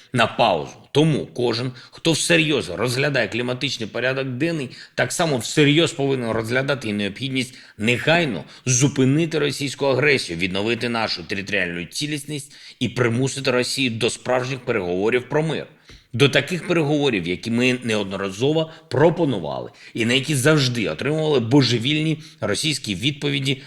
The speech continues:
новими терактами, обстрілами чи шантажем. Ще раз, відновлення територіальної цілісності,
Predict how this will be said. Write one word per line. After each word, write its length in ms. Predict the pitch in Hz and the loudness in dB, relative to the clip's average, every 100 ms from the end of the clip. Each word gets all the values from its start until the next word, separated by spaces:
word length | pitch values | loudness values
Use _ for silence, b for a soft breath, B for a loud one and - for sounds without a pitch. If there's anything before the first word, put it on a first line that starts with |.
| B | B
новими 460 | 95 98 131 123 | -2 2 2 2
терактами, 720 | 117 - 127 143 139 - 73 67 - | -2 0 2 2 0 -6 -12 -12 -4
обстрілами 640 | 117 117 - 101 73 64 B B - | -2 0 -4 -10 -10 -12 B B -8
чи 160 | 113 | -2
шантажем. 580 | 104 107 92 80 65 50 - _ b b b | -2 -2 -4 -6 -8 -12 -16 _ b b b
Ще 380 | - - 151 92 | 0 4 4 4
раз, 240 | 73 - _ _ _ _ 95 | 0 -10 _ _ _ _ 0
відновлення 720 | 135 131 156 131 98 87 82 | 2 4 4 4 2 -4 -6
територіальної 640 | 90 87 98 90 82 82 | -6 -4 -2 -2 -4 -6
цілісності, 720 | - 101 104 - 117 - 135 | -6 -8 -8 -10 -12 -14 -18